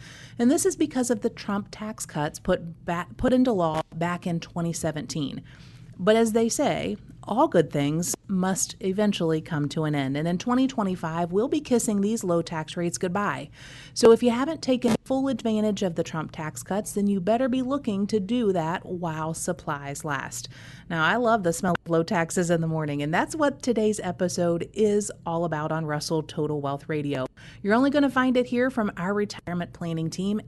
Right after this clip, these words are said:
at Russell Total Wealth and Wellness. So let's talk about income. All right. When most people think about taxes, income is one of the things that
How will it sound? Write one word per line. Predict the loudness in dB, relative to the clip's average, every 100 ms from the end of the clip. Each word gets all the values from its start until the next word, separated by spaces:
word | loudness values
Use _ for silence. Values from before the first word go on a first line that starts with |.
| -8
at | -6 -6 -8
Russell | -8 -4 -2 -2 -2
Total | -2 -2 0
Wealth | -2 -4 -6
and | -6
Wellness. | -4 -6 -8 -12 -12 -14 -20 -18
So | 0 2 2 2
let's | -4 -2
talk | -4 -2
about | -4 -4 -4
income. | 0 0 -2 -8 -10 -16 -20 -16 -10
All | -4
right. | -2 -2 -4 -6
When | 0 0 0
most | -2 -2
people | 0
think | 2 0
about | 0 -4
taxes, | -4 -6 -2 2 2 2
income | 2 2 4 2 2 2
is | 0 -2
one | -2
of | -2
the | -2
things | 0 -2 -2 -2
that | -2 0 -2